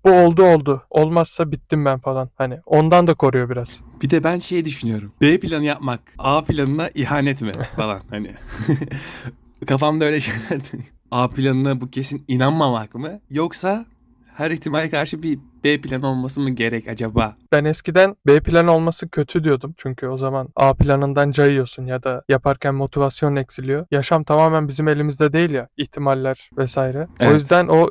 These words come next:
Speaker 1: B planını koymak, C planını koymak, hatta D planını koymak bile çok önemli olabiliyor bazen. Çünkü tek bir ihtimale bağlıyorsun kendini. O ihtimal olmayınca da ortada kalıyorsun ya da ne yapacağını bilemiyorsun.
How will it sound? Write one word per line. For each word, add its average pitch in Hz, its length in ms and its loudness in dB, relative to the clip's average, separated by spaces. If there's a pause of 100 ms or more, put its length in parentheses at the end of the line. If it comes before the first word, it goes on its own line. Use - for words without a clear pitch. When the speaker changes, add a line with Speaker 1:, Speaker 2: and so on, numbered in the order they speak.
(120)
Speaker 1:
B 151 240 6
planını 165 400 2
koymak, 139 360 0 (120)
C 147 220 4
planını 151 380 0
koymak, 135 340 -6 (380)
hatta 151 380 2
D 151 140 6
planını 156 360 0
koymak 160 460 0
bile 165 160 -4
çok 151 220 -2
önemli 143 300 2
olabiliyor 139 480 2
bazen. 123 260 -8
Çünkü 143 380 0 (100)
tek 180 200 2
bir 180 60 2
ihtimale 180 460 4
bağlıyorsun 135 440 4
kendini. 135 420 -6 (120)
O 151 140 4
ihtimal 170 320 2
olmayınca 160 540 2
da 175 200 0
ortada 156 420 4
kalıyorsun 135 520 0
ya 135 160 -4
da 139 140 2
ne 135 120 -2
yapacağını 147 460 0
bilemiyorsun. 147 540 -2